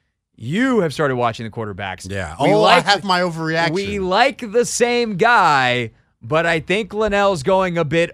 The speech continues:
Speaker 1: overboard
Speaker 2: <laughs>
Speaker 1: on one of the top prospects. So, quick divergent from the Ben Johnson news. I wanna get this overreaction in on an Overreaction Tuesday. Next on the Hoffman Show, first, a look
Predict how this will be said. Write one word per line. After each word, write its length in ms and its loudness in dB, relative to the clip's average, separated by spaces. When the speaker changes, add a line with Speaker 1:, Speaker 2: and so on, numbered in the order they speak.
Speaker 1:
overboard 960 0
Speaker 2:
<laughs> 120 -10
Speaker 1:
on 260 2
one 180 0
of 140 -2
the 120 -6
top 380 -2
prospects. 760 -2
So, 300 -2
quick 280 0
divergent 600 0
from 180 -4
the 60 -6
Ben 220 -2
Johnson 520 -2
news. 260 -2
I 60 0
wanna 260 0
get 180 -4
this 180 -4
overreaction 800 -4
in 140 -6
on 140 -6
an 80 -10
Overreaction 760 -4
Tuesday. 640 -4
Next 340 -4
on 120 -6
the 80 -6
Hoffman 400 -4
Show, 220 -4
first, 420 -6
a 60 -8
look 280 -10